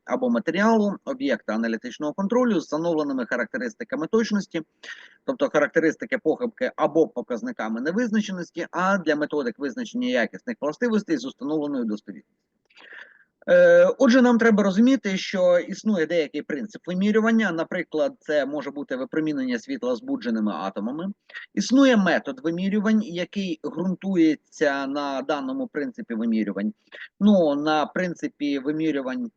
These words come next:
випромінення світла збудженими атомами ґрунтується метод атомно-емісійна спектроскопія. Насправді, метод тієї ж атомно-абсор-, е, атомно-емісійної спектроскопії, він може технічно бути реалізований різними способами.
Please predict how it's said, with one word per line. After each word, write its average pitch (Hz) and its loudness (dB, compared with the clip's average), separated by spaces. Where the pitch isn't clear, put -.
випромінення 139 -4
світла - -6
збудженими 139 -4
атомами 180 0
ґрунтується 139 -4
метод 156 -2
атомно-емісійна 131 -4
спектроскопія. - -10
Насправді, 196 2
метод 170 2
тієї 175 2
ж - -4
атомно-абсор-, 160 -2
е, 143 2
атомно-емісійної 147 -4
спектроскопії, 135 -4
він 170 0
може 165 2
технічно 156 -2
бути 131 0
реалізований 123 0
різними 143 -4
способами. 180 -2